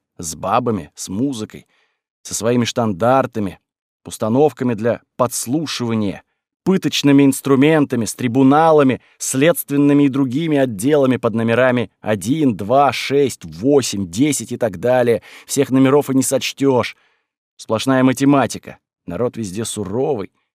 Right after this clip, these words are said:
дни и ночи бдящий, все и всех подозревающий. Командир артполка Ваня Вяткин снова залег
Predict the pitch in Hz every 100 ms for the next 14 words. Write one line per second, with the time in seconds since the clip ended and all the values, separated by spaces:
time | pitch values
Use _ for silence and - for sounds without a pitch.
0 | _ 90 82 117 143 135 123 139 - 107
1 | 95 95 135 123 - - - _ _ _
2 | _ _ _ - - 127 110 - 131 110
3 | - _ _ - 120 117 120 117 107 80
4 | - - - _ _ _ _ _ _ _
5 | _ _ _ _ _ _ 104 117 131 151
6 | 127 131 120 - 123 107 139 131 - -
7 | 104 160 143 107 107 92 85 71 _ _
8 | _ _ _ _ - - 185 151 113 123
9 | 123 113 -